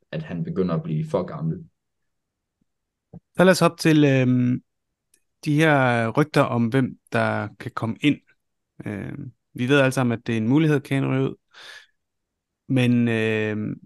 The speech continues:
Speaker 2: lad os starte med en potentiel erstatning. Øh, jeg giver jer lige et par navne her til at starte med, og så kan I ellers, øh, tage over, når jeg, øh, ikke har flere at byde på.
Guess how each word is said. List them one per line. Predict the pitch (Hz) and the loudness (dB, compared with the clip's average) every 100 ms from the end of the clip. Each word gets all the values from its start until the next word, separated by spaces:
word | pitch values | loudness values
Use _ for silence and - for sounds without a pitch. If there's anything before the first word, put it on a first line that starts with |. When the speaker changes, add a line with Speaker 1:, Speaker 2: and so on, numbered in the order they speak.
| 127 | -4
Speaker 2:
lad | 127 | -4
os | |
starte | - 139 147 | 0 0 2
med | 147 123 | 0 2
en | 143 127 - _ _ - | 2 0 -4 _ _ -10
potentiel | - 135 127 165 160 - | -6 -4 -2 -2 -4 -6
erstatning. | 123 123 120 120 113 _ _ - | -6 -6 -4 -6 -8 _ _ -8
Øh, | 117 117 | -2 0
jeg | 127 | 0
giver | - 160 | 4 4
jer | |
lige | 143 147 | 6 4
et | 147 | 2
par | 135 | 0
navne | 127 147 | 2 2
her | 139 | 0
til | - | -4
at | 120 | -2
starte | 143 165 | 0 0
med, | 139 | -2
og | 123 | -4
så | 135 | -6
kan | - | -2
I | 135 131 | 0 0
ellers, | 120 113 | -2 -4
øh, | 127 | -6
tage | 113 120 | -4 -4
over, | 117 120 110 | -2 -2 -2
når | 110 | -2
jeg, | 110 110 110 107 | -2 -2 -2 -4
øh, | 110 | -6
ikke | 120 - | -8 -4
har | 110 - | -4 -2
flere | 110 110 | -2 -2
at | 104 | -2
byde | 117 | -4
på. | 117 110 | -2 -6